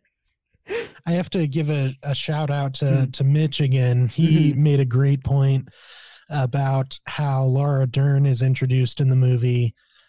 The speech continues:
Speaker 2: So she shows up in a Jeep, like
Speaker 1: Mm-hmm.
Speaker 2: the, you know, similar to the ones from the original.
Speaker 1: Yeah.
Speaker 2: And she's wearing the same fucking outfit
Speaker 1: That's
Speaker 2: that she wears in the
Speaker 1: right.
Speaker 2: original.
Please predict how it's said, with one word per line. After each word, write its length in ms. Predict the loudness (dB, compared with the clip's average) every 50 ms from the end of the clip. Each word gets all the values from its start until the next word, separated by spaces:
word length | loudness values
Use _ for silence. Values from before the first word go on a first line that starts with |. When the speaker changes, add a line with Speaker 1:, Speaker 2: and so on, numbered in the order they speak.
| _ _
Speaker 2:
So 200 | -8 -4 -2 -2
she 220 | -2 0 -2 -2
shows 400 | -2 -2 -2 0 0 0 2 2
up 180 | 0 0 0 0
in 100 | 0 2
a 60 | 2 0
Jeep, 520 | -2 -4 -2 0 2 2 2 2 0 -2 -4 -8 -8 -10 _ -6
like 220 | -4 -2 0 0 0
Speaker 1:
Mm-hmm. 100 | 0 0
Speaker 2:
the, 100 | -2 -2 -2 -4 -4
you 160 | 0 0 2
know, 220 | 2 2 0 -2 -2
similar 480 | -2 -2 0 2 2 2 2 2 0
to 100 | 0 0
the 80 | 0 0
ones 280 | 2 2 2 2 0 0
from 160 | 0 0 2
the 120 | 2 2
original. 520 | 2 0 0 0 -2 -2 0 0 0 -2 -4 _ -6
Speaker 1:
Yeah. 420 | -4 -2 0 0 0 -2 -4 -6 -8 _ _ _ -4
Speaker 2:
And 260 | -2 0 0 0 0
she's 280 | 0 0 0 0 0
wearing 680 | -2 -2 0 0 2 2 2 2 2 2 2 2 2 2
the 80 | 2 0
same 380 | -2 -2 0 0 2 2 2
fucking 340 | 0 0 -2 -2 0 0 0
outfit 540 | 0 0 0 -2 -2 -2 -2 -2 -2 -4 -6 -8
Speaker 1:
That's 160 | -8 -4 -2 -2
Speaker 2:
that 100 | -2 0
she 120 | 0 0
wears 300 | 2 2 2 2 2 2
in 80 | 2 2
the 100 | 2 2
Speaker 1:
right. 60 | 2
Speaker 2:
original. 560 | 0 0 0 -2 -2 -2 0 0 0 0 -2